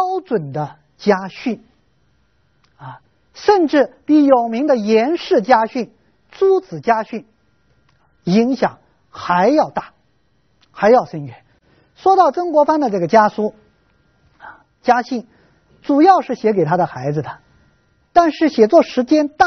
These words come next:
多是在他这个出去当官以后，而且不只写给他的孩子，啊，还有好多是写给他的弟弟、兄弟姐妹，甚至写给他的族人的。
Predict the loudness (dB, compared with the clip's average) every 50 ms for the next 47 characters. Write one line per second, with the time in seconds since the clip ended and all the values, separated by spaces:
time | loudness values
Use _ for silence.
0 | 0 0 -2 -2 -2 -2 -4 -2 -4 -2 2 4 2 2 2 _ _ _ _ _
1 | _ _ _ _ _ _ _ -6 -2 -2 -2 0 -2 -2 -4 -4 -6 -6 _ _
2 | _ _ _ _ -8 -8 -4 -4 -2 -2 -2 0 2 0 0 0 0 -6 -12 -14
3 | -2 -2 -2 -2 -2 _ _ _ _ _ _ _ _ _ _ _ _ _ _ _
4 | _ _ _ 0 2 2 2 2 -2 -2 -2 _ 4 4 4 4 2 -6 -4 -2
5 | -4 -2 -2 -2 -2 -2 -6 -6 -10 -12 -14 -14 -16 -16 -20 _ _ _ _ _
6 | _ _ _ _ _ _ _ _ -20 -20 _ _ _ _ _ _ _ _ _ _
7 | -4 2 4 4 4 4 2 2 2 2 4 4 4 4 4 0 -2 4 2 4
8 | 4 4 0 0 2 0 2 6 6 6 6 6 2 -2 -4 -4 -2 -2 2 2
9 | 2 2 2 2 0 2 4 4 2 2 2 -6 _ _ _ 0 2 2 4 2
10 | 0 -2 2 4 4 4 4 2 -2 0 0 0 0 -2 -8 -2 0 2 2 0
11 | 0 -4 -10